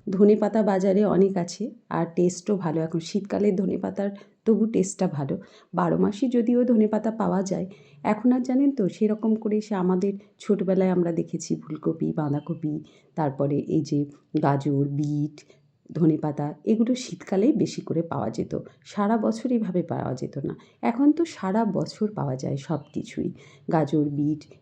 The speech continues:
সব কিছু। তো আমার দিদাকে দেখেছি যখন আমরা খুব ছোট, যখন খুব হালকা মনে পড়ে যে, আ, তখন তো আমরা এসব সবজিপাতি খেতামই না। তো আমার দিদা কী করতেন, মানে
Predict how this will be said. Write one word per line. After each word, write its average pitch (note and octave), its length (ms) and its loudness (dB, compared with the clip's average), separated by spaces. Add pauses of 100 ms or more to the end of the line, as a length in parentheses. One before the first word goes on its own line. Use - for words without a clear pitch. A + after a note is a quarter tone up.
(120)
সব C4+ 220 -4 (120)
কিছু। - 300 -4 (360)
তো A3 120 2 (140)
আমার G3+ 320 4
দিদাকে G#3 380 0
দেখেছি A3 540 0 (240)
যখন F#3 300 2
আমরা F#3 240 4
খুব D#4+ 380 -2
ছোট, - 240 0
যখন - 460 -4 (180)
খুব B3 200 0
হালকা F#3+ 360 0
মনে F#3 260 6
পড়ে D#3 320 0 (460)
যে, E3+ 180 2
আ, - 240 -2
তখন G#3+ 340 0
তো G4+ 100 -2
আমরা A#3+ 240 4
এসব A#3 240 2
সবজিপাতি F#3 600 -2
খেতামই D#3+ 480 2
না। D3 220 0 (580)
তো D3+ 260 4
আমার F3 280 4
দিদা F#3 240 2
কী A3+ 160 -2
করতেন, A#3+ 420 0 (300)
মানে E3+ 340 2